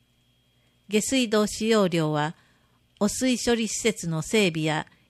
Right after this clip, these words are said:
維持管理のため負担していただくものです。まだ届け出をされていない場合は、排出先の市町村下水道担当課までご連絡ください。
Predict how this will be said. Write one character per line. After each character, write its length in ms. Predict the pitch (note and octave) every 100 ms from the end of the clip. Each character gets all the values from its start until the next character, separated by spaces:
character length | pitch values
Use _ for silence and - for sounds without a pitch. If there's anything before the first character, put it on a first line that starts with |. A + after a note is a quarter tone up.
| _
維 120 | C4
持 160 | A3 F3+
管 280 | - A3+ G3
理 100 | E3
の 160 | D#3
た 160 | D3+ D3+
め 260 | D#3+ D#3 - _
負 160 | -
担 320 | - G#3+ G3+ G3
し 140 | -
て 160 | G#3+ G3+
い 60 |
た 120 | G3
だ 120 | G3 G3
く 120 | F3+
も 120 | F3
の 140 | D#3+
で 160 | D#3 C#3
す。 240 | - - _ _ _ _ _ _ _ _ _ _ _ _
ま 140 | A#3 B3
だ 220 | F#3 D3+
届 380 | - G#3 A3+ A#3+
け 20 |
出 140 | A3 G#3+
を 100 | G#3
さ 160 | -
れ 140 | G#3 G#3+
て 160 | G#3+
い 80 | G#3+
な 160 | G#3 G3
い 80 | D#3+
場 180 | D#3+
合 180 | D#3+ D#3+
は、 200 | D#3 D3+ _ _ _ _ _ _ _
排 220 | G#3+ A#3+
出 260 | - - A3
先 320 | A3+ - G3
の 240 | F#3+ F#3+
市 160 | - -
町 220 | A#3+ G#3
村 360 | - D#3+ D#3+ F3 _ _
下 120 | F3+ G#3
水 300 | - B3 G3
道 240 | D#3+ D#3
担 300 | - G#3+ A3
当 160 | A3+ A3
課 160 | G#3+
ま 120 | G#3+
で 220 | G#3 D#3+ -
ご 80 | F3
連 180 | F3 E3+
絡 220 | E3 -
く 100 | -
だ 140 | D#3+
さ 220 | D3+ -
い。 100 | D3+